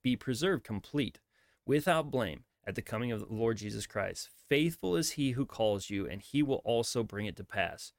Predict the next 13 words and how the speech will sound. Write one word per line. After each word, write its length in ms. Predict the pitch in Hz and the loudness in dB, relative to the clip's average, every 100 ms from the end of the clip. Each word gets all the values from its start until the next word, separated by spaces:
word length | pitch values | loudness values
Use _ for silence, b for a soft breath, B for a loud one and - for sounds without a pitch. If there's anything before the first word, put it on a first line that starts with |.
| _ _ _ - | _ _ _ 0
Brethren, 440 | 120 120 127 120 | 2 2 0 -2
pray 220 | - 113 | 0 0
for 240 | 104 - 85 | 0 -4 -8
us." 300 | - - - _ _ _ - | -8 -14 -16 _ _ _ -10
Like, 180 | 107 104 | -4 -2
we 180 | 76 117 | 0 0
need 220 | 123 131 | 4 4
to 60 | 131 | 4
be 120 | 123 | 2
praying 340 | 107 - 123 139 | 0 0 0 0
for 160 | - | 0
each 180 | 139 - | 0 2
other, 300 | 147 147 143 | 0 0 -2